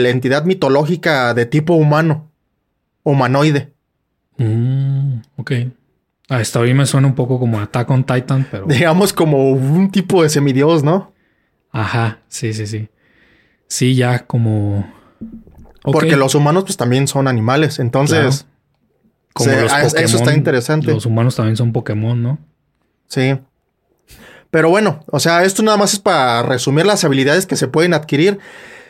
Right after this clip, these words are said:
Speaker 2: Hasta
Speaker 1: Se vieron
Speaker 2: ahorita.
Speaker 1: muy pocas, muy pocas habilidades, güey,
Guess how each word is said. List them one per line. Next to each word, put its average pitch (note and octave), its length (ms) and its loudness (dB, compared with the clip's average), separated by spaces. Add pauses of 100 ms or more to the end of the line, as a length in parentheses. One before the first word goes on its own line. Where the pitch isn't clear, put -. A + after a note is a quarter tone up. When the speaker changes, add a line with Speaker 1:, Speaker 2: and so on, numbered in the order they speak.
(920)
Speaker 2:
Hasta B2 220 0
Speaker 1:
Se E3 60 2
vieron B3 180 2
Speaker 2:
ahorita. C4 100 2
Speaker 1:
muy D4 120 2
pocas, C4 480 0
muy B3 280 4
pocas C#4 440 0
habilidades, G3 600 2
güey, D3+ 280 2